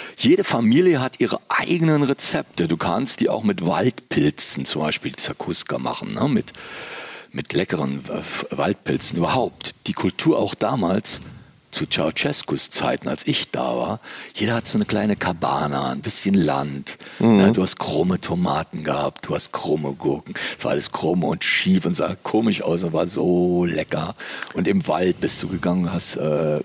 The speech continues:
Speaker 1: Preiselbeeren, Waldhimbeeren, ne? Äh, du hattest schon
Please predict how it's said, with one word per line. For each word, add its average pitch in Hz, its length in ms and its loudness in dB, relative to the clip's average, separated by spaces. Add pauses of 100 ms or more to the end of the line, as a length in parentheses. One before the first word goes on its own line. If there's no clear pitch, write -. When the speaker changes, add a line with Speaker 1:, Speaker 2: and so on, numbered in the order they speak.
(140)
Speaker 1:
Preiselbeeren, 73 720 -2 (320)
Waldhimbeeren, 73 1200 2 (160)
ne? 85 320 -6 (600)
Äh, 65 260 0 (560)
du - 120 2
hattest - 440 0
schon 69 280 -2